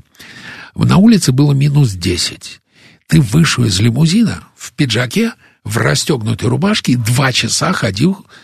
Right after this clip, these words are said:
фотографировался с фанатами". Я говорю: "Тебе холодно не было?" Он мне говорит: "Дэвид, люди ждали на морозе меня два часа. Я че, к ним в шапке и в пальто выйду? Я Том Круз.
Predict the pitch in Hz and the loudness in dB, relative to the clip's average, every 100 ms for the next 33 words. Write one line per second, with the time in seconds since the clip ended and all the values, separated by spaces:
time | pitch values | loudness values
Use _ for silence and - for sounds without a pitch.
0 | _ _ _ 135 117 110 120 - 170 127 | _ _ _ -2 0 0 -2 2 0 2
1 | - 110 - 110 131 120 - 104 98 110 | -2 -4 -4 -2 -2 -4 -2 -2 -2 -4
2 | 117 135 101 131 127 95 - - 156 98 | -4 -6 -6 -4 -2 -2 -6 -2 -2 -2
3 | 87 110 190 170 - _ _ _ _ _ | -2 0 0 0 -8 _ _ _ _ _
4 | _ _ _ 113 95 90 - 98 - - | _ _ _ -4 -2 -4 -4 -6 -6 -12
5 | - _ _ _ _ _ 104 123 131 101 | -20 _ _ _ _ _ 0 2 2 -2
6 | 85 95 95 87 80 80 - 147 165 82 | -4 -4 -2 -2 -6 -6 -2 -2 -2 -6
7 | 85 85 78 110 101 - 101 - 98 - | -6 -6 -6 -8 -6 -6 -6 -8 -12 -18
8 | _ _ _ - 104 - - 95 85 - | _ _ _ -6 -4 -4 -4 -6 -2 -2
9 | 110 - 110 92 - 107 - 165 165 90 | -4 -4 -6 -6 -6 -6 -4 -4 -2 -4
10 | 82 - - _ _ _ _ _ 101 85 | -8 -12 -20 _ _ _ _ _ -4 -2
11 | 113 - _ _ _ - - - - 98 | -2 -4 _ _ _ -8 -8 -10 -12 -12
12 | - - - | -14 -20 -20